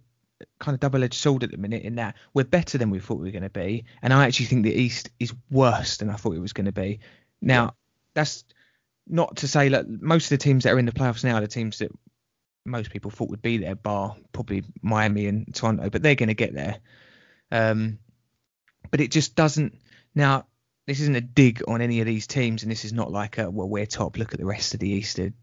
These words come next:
Speaker 1: they're
Speaker 2: Yeah.
Speaker 1: all struggling."
Speaker 2: It's a
Speaker 1: But
Speaker 2: dangerous game to play if you're gonna
Speaker 1: I'm
Speaker 2: go out
Speaker 1: not,
Speaker 2: like that. <laughs>
Speaker 1: I'm not gonna do that because we could be a first round sweep away from me never talking about the Sixers again.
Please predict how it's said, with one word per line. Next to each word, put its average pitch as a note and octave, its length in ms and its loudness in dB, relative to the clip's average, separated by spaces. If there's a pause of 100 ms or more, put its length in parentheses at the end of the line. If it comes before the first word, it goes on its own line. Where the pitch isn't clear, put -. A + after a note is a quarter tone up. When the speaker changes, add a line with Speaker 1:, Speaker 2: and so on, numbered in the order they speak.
Speaker 1:
they're G#2+ 160 4
Speaker 2:
Yeah. - 80 8
Speaker 1:
all D#2+ 60 6
struggling." A2+ 480 0
Speaker 2:
It's G#2+ 100 2
a A2+ 60 6
Speaker 1:
But - 80 -12
Speaker 2:
dangerous G#2+ 340 4
game G#2 220 4
to F#2+ 80 -2
play G2+ 240 4
if F2+ 80 -4
you're G2 80 -6
gonna B2+ 160 4
Speaker 1:
I'm B2+ 40 6
Speaker 2:
go C3+ 160 6
out D3+ 100 10
Speaker 1:
not, D#3 120 6
Speaker 2:
like D#3+ 440 4
that. D#3+ 80 6
<laughs> - 20 8
Speaker 1:
I'm E3 80 6
not F#3 240 6
gonna F3 160 4
do D#3+ 160 6
that D3 240 2
because C#3 400 0
we B2 140 -4
could - 340 -2
be F3+ 100 6
a D#3 60 6
first - 360 4
round D3 220 4
sweep C#3 320 0
away B2+ 200 2
from B2 180 -10
me A#2 100 -8
never B2+ 260 -2
talking C#3+ 360 0
about B2+ 220 -2
the B2+ 60 -6
Sixers B2+ 320 -10
again. B2 340 -10